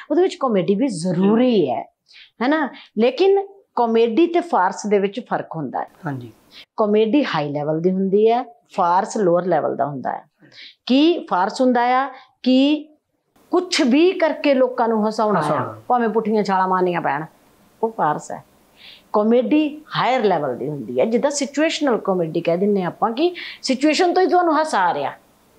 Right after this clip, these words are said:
Speaker 1: ਹਨਾ?
Speaker 2: ਸਿਚੁਏਸ਼ਨ ਇਸ ਤਰ੍ਹਾਂ ਦੀ ਬਣਾਉਣੀ ਕਿ
Speaker 1: ਹਾਂ,
Speaker 2: ਬੰਦਾ
Speaker 1: ਉਹਦੇ ਵਿੱਚ
Speaker 2: ਹੱਸਣ
Speaker 1: ਕੁਛ ਵੀ ਘਟੀਆ ਨਹੀਂ ਹੈ।
Speaker 2: ਹਾਂਜੀ।
Speaker 1: ਮਤਲਬ, ਏਦਾਂ ਦਾ ਨਹੀਂ ਹੈ ਕਿ ਵੀ ਲੋਕਾਂ ਨੂੰ, ਅਮ, ਲੱਗੇ ਕਿ ਉਹ ਇਹ ਕੀ, ਹਨਾ?
Speaker 2: ਹਾਂਜੀ।
Speaker 1: ਏਦਾਂ ਨਹੀਂ। ਕਾਮੇਡੀ,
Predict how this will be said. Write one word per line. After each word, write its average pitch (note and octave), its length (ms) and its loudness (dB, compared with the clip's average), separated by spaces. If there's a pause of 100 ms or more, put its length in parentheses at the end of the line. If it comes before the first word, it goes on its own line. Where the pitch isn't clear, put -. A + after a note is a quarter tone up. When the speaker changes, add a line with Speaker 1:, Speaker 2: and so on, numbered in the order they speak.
(100)
Speaker 1:
ਹਨਾ? C4 140 0
Speaker 2:
ਸਿਚੁਏਸ਼ਨ E3 400 -2
ਇਸ F3+ 120 0
ਤਰ੍ਹਾਂ F3 200 0
ਦੀ F3 80 0
ਬਣਾਉਣੀ F3 240 0
ਕਿ F4+ 60 2
Speaker 1:
ਹਾਂ, D#4+ 260 2
Speaker 2:
ਬੰਦਾ G#4 100 0
Speaker 1:
ਉਹਦੇ F4+ 100 2
ਵਿੱਚ F#4+ 40 -2
Speaker 2:
ਹੱਸਣ D#4 160 0
Speaker 1:
ਕੁਛ E4+ 180 0
ਵੀ F#4+ 100 4
ਘਟੀਆ F4 380 2
ਨਹੀਂ G3 220 0
ਹੈ। - 80 -12 (140)
Speaker 2:
ਹਾਂਜੀ। C3 220 -4 (240)
Speaker 1:
ਮਤਲਬ, D#4+ 120 2
ਏਦਾਂ D#4+ 340 0
ਦਾ D#4 120 0
ਨਹੀਂ B3 260 2
ਹੈ C4 60 0
ਕਿ C4+ 140 -2
ਵੀ C4 140 2
ਲੋਕਾਂ A#3 360 0
ਨੂੰ, A#3 400 -4 (100)
ਅਮ, - 320 -12
ਲੱਗੇ G3+ 340 0
ਕਿ G3 180 2
ਉਹ E3 500 0
ਇਹ G3+ 140 4
ਕੀ, D#3+ 240 -8
ਹਨਾ? F#3+ 320 -4
Speaker 2:
ਹਾਂਜੀ। B2 280 -6 (120)
Speaker 1:
ਏਦਾਂ E3 220 0
ਨਹੀਂ। C3+ 180 -10 (140)
ਕਾਮੇਡੀ, G#3+ 600 2